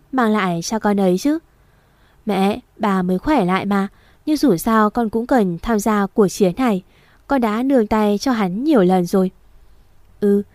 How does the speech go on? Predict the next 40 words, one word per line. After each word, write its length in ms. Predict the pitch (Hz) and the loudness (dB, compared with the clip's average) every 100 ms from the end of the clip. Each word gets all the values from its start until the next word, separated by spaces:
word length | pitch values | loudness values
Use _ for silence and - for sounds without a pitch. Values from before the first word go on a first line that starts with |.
| _ _ | _ _
nhưng 140 | 233 214 | -2 0
mẹ 320 | 202 190 180 | 0 -2 -4
không 220 | - 294 | -4 2
muốn 280 | 254 196 233 | 2 2 0
con 200 | - 277 | -2 2
đổ 180 | 254 175 | 4 4
máu. 340 | 185 185 277 _ _ _ _ - | 0 -2 -4 _ _ _ _ -4
À, 220 | 202 190 - _ - | -2 -2 -8 _ -4
mà 120 | 185 | -2
nghe 180 | 190 240 | 0 0
nói 360 | 214 190 269 330 - | 0 0 -2 -6 -4
ta 140 | 240 | -2
có 260 | 214 190 185 | 0 0 0
con 160 | 302 269 | -2 0
dâu 220 | 262 254 | 2 2
rồi, 240 | 240 214 190 _ - - | 4 0 0 _ -20 -20
sao 360 | - 240 202 196 | -6 0 2 0
không 180 | - 226 | 0 -2
dẫn 180 | - | -2
sang 360 | 247 262 233 220 | -2 -2 -2 -2
cho 180 | - 254 | -4 -2
ta 280 | 240 226 214 | 0 0 0
gặp 120 | 214 | -2
mặt 220 | 175 190 170 | -2 -2 -2
coi, 260 | 220 247 254 _ - - | 0 0 -2 _ -20 -20
xem 400 | - 240 220 202 | -6 -2 0 0
cô 120 | 247 | 0
gái 180 | 262 208 | 2 0
nào 300 | 220 254 190 - - - | 0 0 0 -4 -16 -4
mà 100 | 233 | 0
lại 280 | 202 202 190 | 0 0 0
lọt 240 | 202 185 | 0 0
vào 140 | 202 | -2
mắt 240 | 180 240 339 - | 0 -2 -4 -8
Hoàng 240 | - 247 180 | -2 -2 0
Ân 280 | 214 226 226 | 0 0 -2
con 200 | 269 247 | -2 -2
trai 240 | 269 240 | 0 0
ta 200 | 247 247 | 0 2
vậy? 240 | 233 196 | 2 0